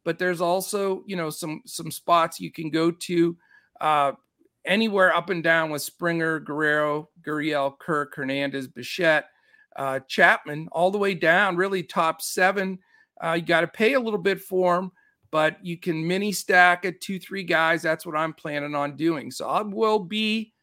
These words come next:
a Blue Jay, uh, supporter tonight for sure. You still there?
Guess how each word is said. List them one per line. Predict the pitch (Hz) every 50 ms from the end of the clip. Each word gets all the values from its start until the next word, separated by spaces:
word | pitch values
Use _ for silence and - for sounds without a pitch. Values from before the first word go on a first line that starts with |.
| _ _ _ _ _ _ -
a | 165 156
Blue | 135 143 175 214 233 240
Jay, | 180 170 196 185 170 170 170 160 165 160 165 _ _ _ _ _ _ _
uh, | - 147 156 151 147 143 143 143 139 143 - _
supporter | - - - 156 - - - 165 170 175 170 151 135
tonight | 135 - 139 123 127 143 135 120 -
for | _ _ -
sure. | - - - 127 113 117 _ _ _ _ _ _ _ _ _ _ _ _ _ _ _ _ _ _ _ _ _ _ _ _ _ _ _ _ _ _ _ _ _ _ _ _ _ _ _ _ _ _ _ _ _ _ _ _ _ _ _ _ _ _ _ - - - - _ _ _ _ _ _ _ _ _ _ _ _ _ _ _ -
You | 127 139
still | 135 - - - 170 151 143
there? | 156 165 170 190 214 208 -